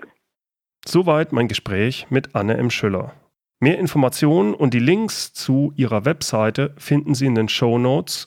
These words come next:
unter mehrführen punkt de schrägstrich podcast null fünf fünf. Dort gibt's auch den Link und weitere Informationen zu ihrem Buch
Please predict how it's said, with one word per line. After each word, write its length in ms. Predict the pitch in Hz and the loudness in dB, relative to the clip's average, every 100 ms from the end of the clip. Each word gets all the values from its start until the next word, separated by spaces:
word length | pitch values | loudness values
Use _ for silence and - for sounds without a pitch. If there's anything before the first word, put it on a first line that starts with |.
| - | -2
unter 480 | 120 113 107 104 - - | -2 0 0 -2 -4 -2
mehrführen 1120 | 117 123 143 143 - 135 120 113 117 135 143 | 2 2 0 -4 -2 2 2 2 -2 -4 -6
punkt 380 | - 120 - - | -4 -4 -4 -6
de 440 | 98 113 131 180 - _ _ _ | -2 0 2 -2 -6 _ _ _
schrägstrich 840 | - - 110 - - 127 - - _ | -4 -2 -2 -2 -4 -4 -6 -16 _
podcast 840 | - 113 - 104 104 113 - - - | -4 -4 -4 -2 -2 -2 -8 -12 -2
null 240 | 110 104 | 0 0
fünf 300 | - 107 117 | -2 -4 -4
fünf. 460 | - 104 - - - _ _ _ _ _ _ _ _ _ _ _ _ | -6 -10 -10 -20 -20 _ _ _ _ _ _ _ _ _ _ _ _
Dort 360 | 110 123 - - | 2 2 -2 -4
gibt's 220 | 143 - | -4 -2
auch 160 | 131 - | -2 0
den 160 | 104 | 0
Link 480 | 110 139 208 - - - | 2 0 -2 -8 -8 -4
und 260 | 110 - | -2 0
weitere 460 | 101 107 120 123 127 | 0 0 -2 -2 0
Informationen 840 | 127 - 98 95 - 101 107 135 | -2 -2 -4 -4 -2 0 2 0
zu 160 | 135 123 | -2 -2
ihrem 240 | 104 98 | 0 0
Buch 320 | 104 139 143 | 2 0 0